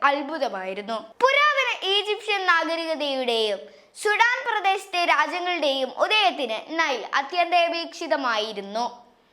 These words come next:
മരുഭൂമിയിൽ വെള്ളം, ഭക്ഷണം, ഗതാഗതം എന്നിവയ്ക്ക് നൈൽ സഹായം നൽകി.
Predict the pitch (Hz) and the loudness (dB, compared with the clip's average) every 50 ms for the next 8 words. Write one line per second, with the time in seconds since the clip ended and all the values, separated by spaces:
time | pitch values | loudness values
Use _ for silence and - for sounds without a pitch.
0 | _ _ _ - - 311 330 349 349 349 320 381 392 392 392 381 370 359 359 339 | _ _ _ -2 2 2 4 4 2 0 0 0 0 0 2 0 0 0 0 2
1 | 294 320 320 320 359 370 339 277 - - 247 311 320 320 - - - 466 381 294 | 2 2 2 4 4 4 2 2 2 2 4 4 4 4 0 0 0 2 2 2
2 | - - - 262 330 370 392 440 466 466 466 339 294 220 175 - - - - - | 0 -2 -4 2 2 2 6 6 4 4 4 2 0 -2 -2 -8 -12 -20 -20 -12
3 | - - 523 523 523 453 349 285 - - 208 185 - - - 233 254 247 220 - | -4 -2 0 0 2 2 2 2 0 -2 -10 -12 -12 -12 -2 0 0 0 0 -2
4 | - - - - - 247 240 247 269 269 269 240 208 190 185 190 196 196 233 226 | -8 -12 -8 0 2 2 4 4 2 2 2 0 -4 -8 -12 -12 -10 -10 -10 -10
5 | - | -10